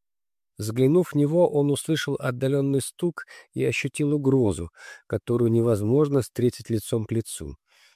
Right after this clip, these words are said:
Как он это понял, сказать он не мог, но был в этом уверен. Мало кто считал, что шансов вниз по реке больше, но старшой поощрял их истерическую надежду.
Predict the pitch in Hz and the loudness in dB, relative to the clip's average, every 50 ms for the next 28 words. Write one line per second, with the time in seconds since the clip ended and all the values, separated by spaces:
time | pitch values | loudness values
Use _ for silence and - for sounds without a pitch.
0 | _ _ _ - 143 156 170 - - 135 107 98 90 - - - - - 85 76 | _ _ _ -2 0 0 0 0 0 0 0 0 -2 -4 -8 -12 -12 -12 -10 -10
1 | 69 62 - - _ _ - - - - _ - - - 104 95 113 127 120 - | -10 -12 -16 -18 _ _ -20 -20 -20 -20 _ -14 -8 -6 -4 -2 -2 -4 -2 -2
2 | 123 120 123 123 123 110 92 78 69 - - - - _ - 104 104 123 143 139 | -2 -2 0 0 0 -2 -2 -6 -8 -14 -20 -20 -20 _ -10 -6 -2 -2 -2 0
3 | 117 120 131 123 104 101 110 113 - - 110 110 - - - 101 98 87 76 76 | 2 4 4 4 2 0 -2 -2 -2 -4 -6 -6 -8 -10 -10 -10 -8 -10 -10 -12
4 | - - - - _ _ _ _ _ _ _ _ _ _ _ - - - _ _ | -14 -16 -20 -20 _ _ _ _ _ _ _ _ _ _ _ -20 -20 -20 _ _
5 | - 127 147 165 165 139 - - 160 143 - - - 135 - - 135 127 120 98 | -2 0 2 2 2 0 0 0 0 2 2 0 -2 -2 -2 0 0 2 0 -2
6 | - - - 101 - - 131 135 139 131 - 143 120 - - 120 127 135 - - | -4 -6 -6 -6 -4 -2 0 0 0 -2 -4 -6 -8 -4 -2 -2 -2 -2 -4 -4
7 | - 123 120 120 - - 131 127 123 127 143 165 170 - - - 151 139 - - | -4 -2 -2 -2 0 -2 -2 -2 0 0 0 0 0 -2 -2 -2 -2 -2 -4 -10
8 | - - - _ _ 113 127 131 117 - - - 131 123 107 - - - 147 160 | -18 -18 -20 _ _ -2 0 0 -2 -2 0 0 0 0 0 -4 -4 -2 0 0
9 | 170 160 - _ _ - 131 139 143 - - - - 156 165 143 113 92 - - | 0 0 -2 _ _ -2 0 0 0 -2 -2 -2 0 0 0 0 0 -2 -4 -4
10 | 110 104 - - - 113 - - - 120 120 101 - - - - - - 92 90 | -6 -6 -6 -8 -10 -12 -10 -8 -4 -4 -4 -4 -4 -8 -10 -12 -8 -8 -6 -4
11 | 98 107 104 - 76 - - - - | -4 -4 -6 -8 -10 -12 -14 -16 -20